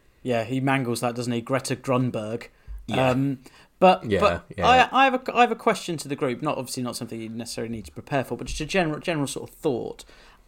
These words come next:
Speaker 1: Alan with the beard in the promo shots.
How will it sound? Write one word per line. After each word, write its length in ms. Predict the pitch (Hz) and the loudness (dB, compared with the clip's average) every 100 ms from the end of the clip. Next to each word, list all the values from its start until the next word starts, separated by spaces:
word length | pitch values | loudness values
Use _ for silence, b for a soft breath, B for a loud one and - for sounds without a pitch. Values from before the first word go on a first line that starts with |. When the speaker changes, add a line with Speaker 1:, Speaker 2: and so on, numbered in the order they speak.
| - | 2
Speaker 1:
Alan 320 | 247 254 226 | 4 4 2
with 140 | 208 190 | 0 -4
the 60 | |
beard 400 | 185 165 127 123 | 0 2 2 -2
in 140 | 165 160 | -2 -4
the 60 | |
promo 440 | 147 160 139 123 110 | -2 -2 0 -2 -6
shots. 640 | - - - - - | -8 -10 -10 -10 -12